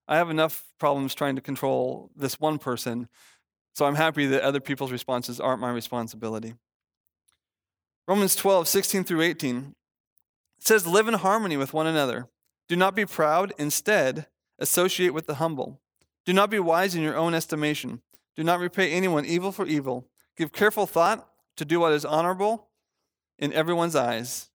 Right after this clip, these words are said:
If possible, as far as it depends on you, live at peace with everyone." As much as it depends on you, live at peace with everyone.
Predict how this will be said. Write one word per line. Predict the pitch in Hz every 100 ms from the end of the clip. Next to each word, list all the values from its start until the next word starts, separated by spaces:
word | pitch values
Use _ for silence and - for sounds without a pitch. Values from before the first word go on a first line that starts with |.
| _ -
If | 143
possible, | - 196 202 208 185 202 226
as | 147 139
far | - 175
as | 196
it | 196
depends | - - 208 202
on | 208
you, | 139 135 131 135 - _
live | 143 165
at | 208 185
peace | 180 156 147 - - _ _ _ _
with | 147 151 - _ _ _ _ -
everyone." | 147 135 120 113 - - _ _ _ _ _ _ _ _ _ _
As | 151 143
much | 180 202
as | 202
it | 196
depends | 185 180 185 165 165
on | 156 147
you, | 117 117 - _ _ _ _ _ _ _ _ _ _ _ _ _ _ _ _ _ _ _ _ _ -
live | 151 165
at | -
peace | 135 127 120 - - _ _ _ _ _ -
with | 135
everyone. | 135 127 123 123